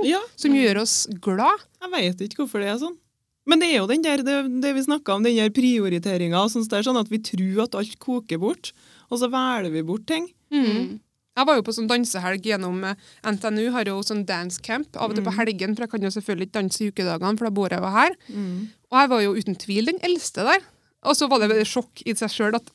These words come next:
Speaker 2: jeg pustet og pesa. Når jeg har aldri vært sånn her <gasps> etter en dans.
Speaker 1: Nei.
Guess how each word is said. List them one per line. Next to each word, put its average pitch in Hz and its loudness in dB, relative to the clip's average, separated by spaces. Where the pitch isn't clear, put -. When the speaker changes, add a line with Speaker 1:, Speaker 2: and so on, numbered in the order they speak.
Speaker 2:
jeg - -12
pustet - -4
og 175 -6
pesa. 233 2
Når 262 2
jeg 262 6
har 311 8
aldri 277 6
vært 240 4
sånn 240 6
her 190 6
<gasps> 254 4
etter 214 0
en 208 4
dans. 349 2
Speaker 1:
Nei. 254 0